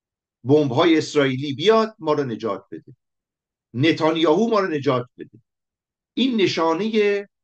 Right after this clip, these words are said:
استیصال، ضعف، حقارت، سفلگی و زبونی یک ملت که در خودش اون قدرت رو نمی‌بینه، متکی می‌شه به هر شخص دیگری که اون منجی ماست.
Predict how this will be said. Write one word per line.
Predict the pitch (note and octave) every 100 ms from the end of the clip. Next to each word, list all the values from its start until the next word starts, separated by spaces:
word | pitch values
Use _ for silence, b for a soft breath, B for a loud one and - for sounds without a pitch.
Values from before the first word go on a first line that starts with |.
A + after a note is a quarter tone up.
| _ _ _ -
استیصال، | D3+ - - D3 C#3+ - F3+ F3 A#2+
ضعف، | F#2+ G#2 E3+ E3+ - _ _ _ _
حقارت، | B2+ C#3+ C#3 C#3 E3+ D#3
سفلگی | - - C#3+ C#3 A#2+ B2+ C3 B2+ E3
و | B2+ B2+
زبونی | G#2+ C3 C3+ C3+ C#3 D3+
یک | G3+ F3 E3
ملت | B2 G#2 G2+ F#2 _ _ _ _ _ _ _ _ _ _ _
که | C#3+
در | C#3+ C#3+
خودش | C#3 G3 A3 F#3+
اون | F3
قدرت | C#3 A#2 D#3 D3+
رو | C3+
نمی‌بینه، | D#3 G3+ D3 A2+ G2+ A2+ C3 _ _ _ _ _ _ _ _ -
متکی | D#3+ E3+ D#3 G3 G#3+
می‌شه | G#3+ F#3+
به | C#3
هر | C#3 F3
شخص | - E3+ C#3+
دیگری | C3+ G#2+ G2 G2 E2+ - _ _ _ _ _ _ _ _ _ _ _ _ _ _
که | F#3
اون | G3+ A#3+ G#3
منجی | D#3 C3 A2+ B2 G2
ماست. | D#2 C#2 - - _